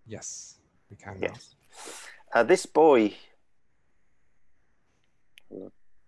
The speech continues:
Speaker 2: you see? Yeah, this boy came up with an idea of a little, uh,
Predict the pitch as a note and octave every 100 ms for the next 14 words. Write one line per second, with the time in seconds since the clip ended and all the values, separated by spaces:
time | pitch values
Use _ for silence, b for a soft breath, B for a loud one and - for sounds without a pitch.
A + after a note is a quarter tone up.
0 | _ _ _ _ _ _ _ _ _ _
1 | _ _ _ _ _ _ _ _ _ _
2 | C#3 - C#3 D3 - B B B A#2 A#2+
3 | D#3 - - B2+ B2 B2 - _ _ -
4 | C3 C3+ - A#2 A#2+ A#2 A2 G#2 C3 C#3
5 | C3 B2+ - - _ _ _ _ _ -
6 | A2+ A#2 A2 G2+ - _ _ _ _ _
7 | A2+ B2 C#3+ - B2+ B2 A#2+ A#2 A2+